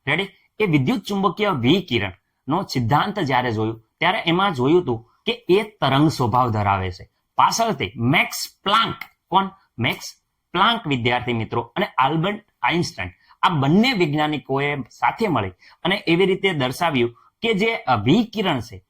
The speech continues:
એ, વિદ્યાર્થી મિત્રો, નાના નાના કણમાં રૂપાંતરિત થઈ ગયેલા હોય છે, જેને, વિદ્યાર્થી મિત્રો, આપણે ફોટોન કીધું હતું. અને એ કણ સ્વભાવ દર્શાવે છે. એનો મતલબ એમ થયું કે વિકિરણ જેવી રીતે તરંગ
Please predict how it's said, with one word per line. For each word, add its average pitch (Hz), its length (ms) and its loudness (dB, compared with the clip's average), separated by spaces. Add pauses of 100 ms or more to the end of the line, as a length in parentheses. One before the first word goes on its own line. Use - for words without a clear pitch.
(180)
એ, 196 60 0
વિદ્યાર્થી 190 460 0
મિત્રો, 190 280 -6
નાના 135 360 -2
નાના 147 320 -2
કણમાં 131 460 0
રૂપાંતરિત 147 560 -4
થઈ 131 140 -2
ગયેલા 139 220 0
હોય 127 160 0
છે, 127 160 -10
જેને, 123 220 -2
વિદ્યાર્થી 131 380 -4
મિત્રો, 131 220 -2
આપણે 120 220 -6 (100)
ફોટોન 135 340 -2
કીધું 135 260 -4
હતું. 135 240 -8 (320)
અને 202 320 -4
એ 196 200 2 (280)
કણ 214 200 2
સ્વભાવ 127 380 0
દર્શાવે 95 480 -4
છે. - 180 -20 (260)
એનો 208 180 2
મતલબ 208 300 0 (120)
એમ 165 220 0
થયું 113 320 -4 (200)
કે 214 80 2
વિકિરણ 196 640 0
જેવી 123 280 2
રીતે 131 420 -2 (320)
તરંગ 143 440 0